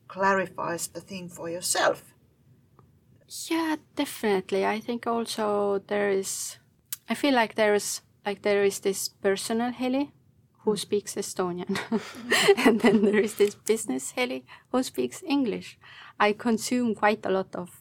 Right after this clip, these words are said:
Speaker 2: like, English materials or content, or all my business is done in, uh, English. I also read in English. So there is a lot of English in <laughs> my life.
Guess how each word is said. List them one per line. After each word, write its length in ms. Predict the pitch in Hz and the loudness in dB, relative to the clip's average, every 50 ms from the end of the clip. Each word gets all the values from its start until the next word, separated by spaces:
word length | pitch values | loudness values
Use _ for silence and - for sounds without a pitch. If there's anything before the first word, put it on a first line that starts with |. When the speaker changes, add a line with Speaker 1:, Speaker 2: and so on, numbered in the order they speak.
| - - | -14 -12
Speaker 2:
like, 220 | 185 180 180 185 _ _ _ - | -10 -10 -10 -12 _ _ _ -4
English 600 | 190 190 190 185 185 190 185 180 - - - _ _ _ _ _ | -2 -2 -2 -2 -4 -6 -8 -10 -12 -18 -20 _ _ _ _ _
materials 680 | 185 180 180 - - 208 208 208 208 202 202 202 - - | -12 -12 -6 -2 0 2 2 2 2 0 0 -2 -2 -4
or 100 | 180 175 | -4 -4
content, 600 | - - 202 202 196 - 214 208 - - _ - - - - - - - - - | -2 0 -2 0 0 -2 -4 -4 -6 -10 _ -20 -20 -20 -20 -20 -20 -12 -4 -2
or 100 | 190 - | 0 2
all 180 | - 196 220 | 4 4 4
my 160 | 240 233 202 196 | 4 4 2 0
business 560 | 196 - - 190 202 - - 170 160 - - | -2 -2 -2 -2 0 0 -2 -4 -6 -6 -8
is 140 | 175 - - | -8 -8 -6
done 200 | - 175 170 170 165 | -6 -4 -4 -4 -4
in, 260 | 165 170 165 165 175 | -6 -6 -6 -6 -6
uh, 420 | 180 - 240 - - - - - - - | -8 -8 -8 -8 -8 -8 -8 -10 -8 -4
English. 580 | 190 190 190 185 180 185 185 - - - - _ - - - - - - _ _ _ _ - | -2 -2 -2 -2 -4 -8 -12 -12 -14 -14 -16 _ -20 -20 -20 -20 -20 -20 _ _ _ _ 0
I 40 | 185 | 0
also 280 | 190 190 - - 196 190 | 2 2 2 2 2 2
read 320 | 190 196 226 262 247 196 - | 2 2 2 2 2 2 0
in 100 | 165 170 | 0 -2
English. 580 | 175 175 - - - - - - - - - _ _ _ _ _ _ _ _ _ _ _ _ _ | -2 -2 -4 -6 -10 -16 -18 -18 -20 -20 -20 _ _ _ _ _ _ _ _ _ _ _ _ _
So 720 | - - - - 196 190 190 190 185 185 185 185 180 180 185 | -14 -12 -8 -4 -2 -2 -2 -2 -4 -4 -6 -6 -6 -6 -6
there 180 | 185 190 190 190 | -6 -6 -6 -6
is 120 | 190 185 | -4 0
a 60 | 190 190 | 2 2
lot 220 | 196 196 202 - - | 2 2 0 -2 -4
of 140 | 190 - - | -4 -4 -2
English 600 | - 208 202 208 208 190 190 185 - - - - - - | 2 2 4 4 2 0 -4 -6 -8 -10 -10 -12 -10 -6
in 80 | 196 190 185 190 | -4 -4 -2 0
<laughs> 60 | 196 | 2
my 160 | 196 190 185 185 185 175 | 2 2 4 2 2 0
life. 360 | 196 196 208 208 - - - | 0 -6 -6 -10 -18 -20 -20